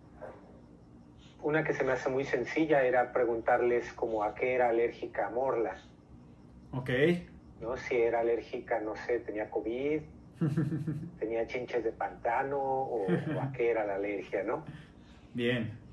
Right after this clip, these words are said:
Speaker 1: Puede ser esa, o podrían decirnos,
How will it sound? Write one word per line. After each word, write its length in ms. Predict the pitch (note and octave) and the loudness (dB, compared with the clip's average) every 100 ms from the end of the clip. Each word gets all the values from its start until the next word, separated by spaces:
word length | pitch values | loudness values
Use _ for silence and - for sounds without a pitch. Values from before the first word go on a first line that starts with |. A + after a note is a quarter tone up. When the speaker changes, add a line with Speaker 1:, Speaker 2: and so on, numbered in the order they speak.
| - - - | -20 -20 -2
Speaker 1:
Puede 240 | C3 B2+ | 2 2
ser 300 | - C3 B2 - | 2 0 0 2
esa, 600 | C#3 D3 - C#3+ D3 C#3+ | 4 4 4 4 4 2
o 380 | B2 A#2+ B2 A#2+ | 4 6 6 4
podrían 500 | A#2 G#2+ A2 A2+ A#2 | 2 4 4 4 2
decirnos, 800 | A#2 A2+ - C3 B2 B2 A2 | 0 -2 -2 0 2 0 -2